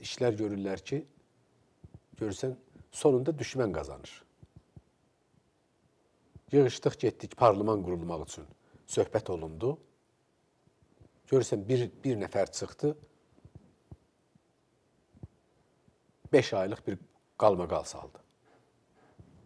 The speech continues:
Misal deyirəm. Necə eləyək? Çəkilək oturaq evimizdə, düşmən sevinsin, yoxsa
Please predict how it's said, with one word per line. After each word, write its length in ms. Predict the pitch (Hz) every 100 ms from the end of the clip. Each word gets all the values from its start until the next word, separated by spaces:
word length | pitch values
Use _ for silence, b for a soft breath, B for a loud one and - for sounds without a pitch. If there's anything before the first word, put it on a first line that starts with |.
| - _
Misal 300 | - - 87
deyirəm. 240 | 71 - - _ _ _ _ _ - - _ - _ _ _ _ _ -
Necə 240 | 95 95
eləyək? 380 | 143 82 - - _ _ - _ _ _ _ _ _ _ - - _ _ _ _ _ -
Çəkilək 400 | 117 113 107 101
oturaq 320 | 90 104 92
evimizdə, 480 | 87 90 85 120 160 - - _ _ _ _ - _ _ -
düşmən 320 | - 101 107
sevinsin, 580 | - 120 117 110 151 170 - _ _ b b b 139
yoxsa 380 | 143 - 139